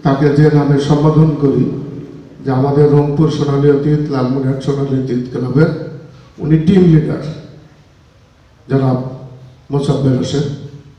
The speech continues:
এবং আজকের সভার সভাপতি জনাব আব্দুল হাকিম, উপস্থিত আমার সিনিয়র এবং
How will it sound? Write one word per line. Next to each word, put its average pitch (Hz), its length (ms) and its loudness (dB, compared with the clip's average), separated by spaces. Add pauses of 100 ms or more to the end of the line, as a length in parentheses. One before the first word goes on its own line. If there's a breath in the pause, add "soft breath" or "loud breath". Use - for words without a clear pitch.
(440)
এবং 139 300 0
আজকের 135 320 0
সভার 135 300 0
সভাপতি 131 840 -2 (640)
জনাব 131 340 0
আব্দুল 131 240 0
হাকিম, 147 380 -2 (1160)
উপস্থিত 160 540 2 (920)
আমার 147 540 -2 (2500)
সিনিয়র 160 600 2
এবং 143 520 0